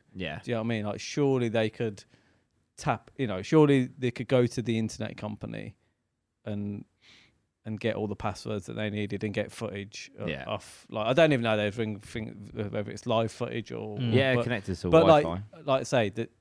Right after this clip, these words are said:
Speaker 2: the amount of cameras
Speaker 1: Yeah.
Speaker 2: that are just in people's homes now.
Speaker 1: Yeah. I mean, the,
Speaker 3: Yeah.
Speaker 1: obviously the, um, the big benefit is I have no doubt that, you know, with, with the, uh,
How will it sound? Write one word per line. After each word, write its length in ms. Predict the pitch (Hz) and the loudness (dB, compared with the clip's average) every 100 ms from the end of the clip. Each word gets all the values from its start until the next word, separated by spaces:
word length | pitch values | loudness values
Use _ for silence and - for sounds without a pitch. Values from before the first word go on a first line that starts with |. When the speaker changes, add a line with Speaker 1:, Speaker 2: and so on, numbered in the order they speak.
| - | -16
Speaker 2:
the 100 | 127 | -8
amount 180 | 131 120 | -6 -8
of 100 | - | -10
cameras 720 | - 123 120 - - - - - | -6 -6 -6 -8 -14 -16 -20 -16
Speaker 1:
Yeah. 240 | 69 67 - | -14 -14 -12
Speaker 2:
that 140 | - | -10
are 40 | - | -8
just 340 | 110 - - - _ _ - - | -10 -10 -18 -20 _ _ -12 -6
in 120 | 113 | -4
people's 380 | - 120 117 - | -2 -2 -4 -4
homes 440 | 120 117 107 - | -2 -2 -4 -6
now. 80 | 95 | -4
Speaker 1:
Yeah. 260 | 85 71 - - - | -4 -4 -10 -8 2
I 60 | 143 | 4
mean, 280 | 160 143 127 | 4 2 2
the, 80 | |
Speaker 3:
Yeah. 200 | 131 120 113 | 6 6 6
Speaker 1:
obviously 680 | 143 131 - 113 104 92 73 | 6 6 4 4 4 4 0
the, 400 | 90 95 90 - | 6 6 8 6
um, 200 | 92 95 | 4 2
the 160 | 95 92 | 2 2
big 500 | 85 - 123 78 - - _ | 0 0 0 0 -6 -20 _
benefit 500 | - 78 76 - 65 | -2 -2 -4 -4 -4
is 120 | 78 92 | 0 2
I 140 | 92 | 4
have 120 | 92 | 2
no 240 | 92 90 87 | 4 4 4
doubt 400 | 87 78 73 - | 2 0 -2 -4
that, 200 | 78 - | -6 -6
you 160 | 85 | -6
know, 140 | 78 76 | -4 -2
with, 340 | 85 80 - | -4 -4 -8
with 260 | 82 87 - | -6 -6 -4
the, 360 | 80 76 76 | -4 -4 -4
uh, 320 | 71 67 65 | -6 -6 -10